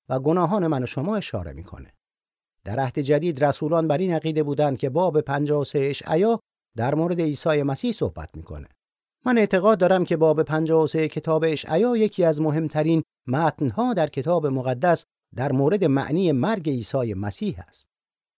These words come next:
مفهوم مرگ عیسی مسیح در این یک آیه خلاصه شده که جمیع ما مانند گوسفندان گمراه شده بودیم و هر یکی از ما به راه خود برگشته بود و خداوند گناه جمیع ما را بر وی نهاد.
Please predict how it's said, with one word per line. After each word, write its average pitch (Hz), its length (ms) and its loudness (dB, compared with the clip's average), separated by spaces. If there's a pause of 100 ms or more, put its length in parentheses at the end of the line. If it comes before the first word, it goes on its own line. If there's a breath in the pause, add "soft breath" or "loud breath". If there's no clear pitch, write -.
(380)
مفهوم 170 480 -2
مرگ 175 300 0
عیسی 165 440 0
مسیح 156 380 -2 (280)
در 135 140 2
این 214 260 2
یک 165 220 0
آیه 156 260 2
خلاصه 123 400 -2
شده 117 260 -4
که 117 220 -2 (340)
جمیع 185 420 2
ما 151 220 2
مانند 131 400 0
گوسفندان 120 760 -6
گمراه 120 380 -2
شده 131 260 -4
بودیم 220 360 0 (380)
و 117 60 -2
هر 240 220 -2
یکی 190 320 -2
از 127 160 0
ما 127 140 -2
به 113 120 -2
راه 107 220 -2
خود 190 240 -2
برگشته 196 500 2
بود 202 220 -2 (320)
و 135 60 -4
خداوند 175 600 2 (300)
گناه 156 360 2
جمیع 151 440 4
ما 202 220 2
را 226 100 0
بر 151 200 0
وی 117 180 0
نهاد. - 320 -14